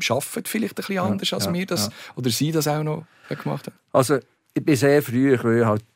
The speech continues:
Speaker 2: immer sehr international, wo vorher tätig war, habe ich mich immer sehr im Weltmarkt umgeschaut. Und wenn wir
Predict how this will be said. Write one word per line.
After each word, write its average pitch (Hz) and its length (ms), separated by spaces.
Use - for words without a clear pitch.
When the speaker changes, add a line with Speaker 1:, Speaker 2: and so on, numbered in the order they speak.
Speaker 2:
immer 123 200
sehr 120 200
international, 113 800
wo 107 120
vorher 107 360
tätig 104 460
war, 104 500
habe 104 220
ich 110 60
mich 110 280
immer 113 240
sehr 104 480
im 101 140
Weltmarkt 107 720
umgeschaut. 101 720
Und 95 240
wenn 98 180
wir 104 80